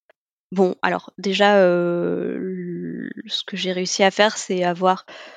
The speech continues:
des équipes produits sur la partie vraiment dev qui sont, euh, cross-fonctionnelles et, euh, euh, centrées sur un produit. Donc on a deux produits, il y a deux équipes.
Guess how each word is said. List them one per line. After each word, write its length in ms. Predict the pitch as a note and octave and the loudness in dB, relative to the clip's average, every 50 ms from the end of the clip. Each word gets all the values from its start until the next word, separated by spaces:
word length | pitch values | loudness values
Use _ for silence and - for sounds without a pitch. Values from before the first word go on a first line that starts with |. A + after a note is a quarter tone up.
| - _ _ _ | -20 _ _ _
des 200 | - G#3 G3 G3+ | 2 2 4 4
équipes 260 | G#3+ G#3 - - G#3+ - | 2 2 0 -8 -10 -4
produits 540 | - - A3+ G#3+ G3+ G#3+ G#3+ A3+ A3+ A3+ | 0 2 2 2 2 0 0 0 0 0
sur 120 | - - G#3 | 0 0 2
la 120 | F#3 F3+ | 0 0
partie 280 | - F3+ F#3 - - G#3 | 0 -2 -6 -6 -6 -4
vraiment 360 | G3+ G3 G3 G3 G3+ G3+ G3+ | -2 -2 0 0 0 0 2
dev 340 | G3 G3 G3+ G3+ G#3 G3+ G3+ | 4 6 6 6 6 4 0
qui 140 | - - F#3 | -6 -6 -4
sont, 360 | - - - G3+ G3+ G3+ G3 | -4 -2 -2 0 2 2 4
euh, 200 | F3+ F3 F3 F3+ | 4 2 2 -2
cross-fonctionnelles 1040 | - - G3+ F#3+ F#3 - - G3 - - - G3 F#3+ G3 G3 G3 G3+ G3+ G3 F#3+ - _ - | -4 -2 -2 -2 -2 -2 -4 -4 -4 -2 -2 -2 0 2 4 4 4 4 2 0 -6 _ 0
et, 240 | F#3+ F#3+ G3+ G3 | 2 2 4 4
euh, 160 | F#3+ F3 E3+ F3 _ - - - - - _ _ _ _ - | 4 2 0 -2 _ -12 -20 -20 -20 -20 _ _ _ _ -6
euh, 60 | F#3 | -6
centrées 380 | F3+ - - F#3+ - - G3 G3 | -4 -4 -4 -4 -4 -2 -2 -2
sur 240 | - - F#3 F3+ - | -2 -2 -4 -4 -2
un 140 | - G3 G3 | 0 0 0
produit. 340 | F#3+ - - F#3+ F#3 G#3 A3 | 0 -2 -4 -2 0 0 0
Donc 140 | G#3+ A3+ - | 0 -4 -8
on 100 | E3 F3 | -6 -6
a 120 | F3+ F3 | -4 -4
deux 160 | F3 F#3 G3+ F#3+ | 0 0 0 0
produits, 380 | - - G#3 F#3+ - G3 G3 | 0 -2 -4 -2 -2 -4 -4
il 60 | G3 | -4
y 60 | F#3+ F#3 | -4 -6
a 60 | F#3 | -4
deux 240 | - G3 F#3+ F3+ F#3+ | -2 -2 -2 -2 -2
équipes. 340 | F#3 - - C#4 - - | -4 -4 -6 -8 -8 -10